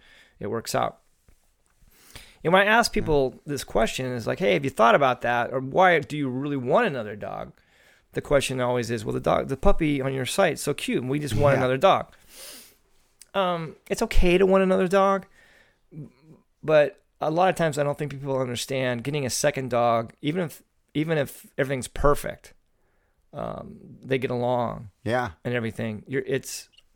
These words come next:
Speaker 1: what do you
Speaker 2: Yeah.
Speaker 1: say, Gary? I say it's three times more work. It's not twice the work. It's three
Speaker 2: No,
Speaker 1: times more,
Speaker 2: absolutely.
Speaker 1: right?
Speaker 2: No, I did just that. You know, I had a dog who was, when I got
Speaker 1: <coughs>
Speaker 2: Huntington, Lucas was ten
Speaker 1: That's
Speaker 2: years
Speaker 1: right.
Speaker 2: old.
Speaker 1: I forgot about that.
Speaker 2: And,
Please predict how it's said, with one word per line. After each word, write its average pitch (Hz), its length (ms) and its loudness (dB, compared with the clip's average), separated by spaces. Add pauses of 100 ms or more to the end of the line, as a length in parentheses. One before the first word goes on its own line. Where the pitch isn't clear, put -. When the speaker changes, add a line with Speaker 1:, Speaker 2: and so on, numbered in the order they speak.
(160)
Speaker 1:
what 147 140 -8
do 185 40 -2
you - 60 -2
Speaker 2:
Yeah. 127 60 -4
Speaker 1:
say, 143 120 0
Gary? 135 200 0
I 135 40 2
say 143 140 -2
it's 131 180 -4
three 165 160 -4
times 139 380 -2
more 123 180 -4
work. 120 140 -6
It's - 80 -6
not 233 180 2
twice 156 340 2
the 117 80 -8
work. 113 160 -8
It's 113 140 -8
three 180 140 2
Speaker 2:
No, 139 140 -4
Speaker 1:
times 87 140 -2
more, 95 100 -4
Speaker 2:
absolutely. 87 480 -6
Speaker 1:
right? 62 140 -2
Speaker 2:
No, 98 100 2
I 123 120 4
did 135 220 -4
just 131 280 -2
that. 120 460 -2
You 92 120 -8
know, 95 180 -2
I 107 120 0
had 127 180 -2
a 117 80 0
dog 104 380 -2
who 98 160 -6
was, 98 360 -4
when 95 100 -6
I 104 140 4
got 127 160 2
Speaker 1:
<coughs> 143 60 -4
Speaker 2:
Huntington, 113 640 -6
Lucas 107 400 -8
was 120 140 -6
ten 123 220 -6
Speaker 1:
That's 123 160 -2
Speaker 2:
years - 20 0
Speaker 1:
right. 165 120 4
Speaker 2:
old. 139 80 10
Speaker 1:
I - 20 12
forgot 147 240 4
about 131 260 -2
that. - 260 -4 (460)
Speaker 2:
And, 98 500 -2